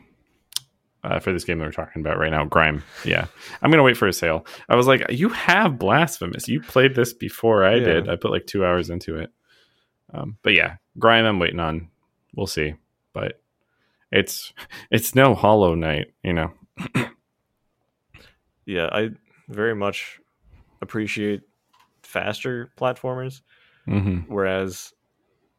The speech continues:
Speaker 2: it's just, if I beat an enemy, I'm like, "Well, yeah, 'cause you just, you hit once every second, and it's just very slow type." I don't know. It just
Speaker 1: Yeah.
Speaker 2: it, it did not enthrall me.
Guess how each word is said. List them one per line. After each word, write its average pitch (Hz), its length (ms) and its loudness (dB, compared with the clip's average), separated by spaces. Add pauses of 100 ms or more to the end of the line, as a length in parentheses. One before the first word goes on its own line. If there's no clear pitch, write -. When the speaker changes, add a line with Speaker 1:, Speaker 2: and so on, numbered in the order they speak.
Speaker 2:
it's 110 140 -4
just, 107 340 -6 (1080)
if 131 140 0
I 160 80 4
beat 139 200 0
an 127 60 -6
enemy, 127 300 -2
I'm 131 100 -4
like, 107 260 -4 (160)
"Well, 120 120 -6
yeah, 117 240 0
'cause 101 180 -8
you 107 80 -4
just, 101 240 -6 (320)
you 98 140 -10
hit 110 160 -4
once 104 300 -4
every 101 200 -6
second, 101 440 -6
and 95 80 -10
it's 101 80 -14
just 95 120 -14
very 98 180 -2
slow 98 440 -6
type." - 280 -10 (540)
I 139 60 -4
don't 127 100 -2
know. 85 160 -4
It 107 120 -6
just 110 340 -10 (600)
Speaker 1:
Yeah. 90 220 -6 (960)
Speaker 2:
it, - 220 -10
it 135 140 -8
did 120 160 -6
not 113 280 -6
enthrall 101 440 -6
me. 110 220 -6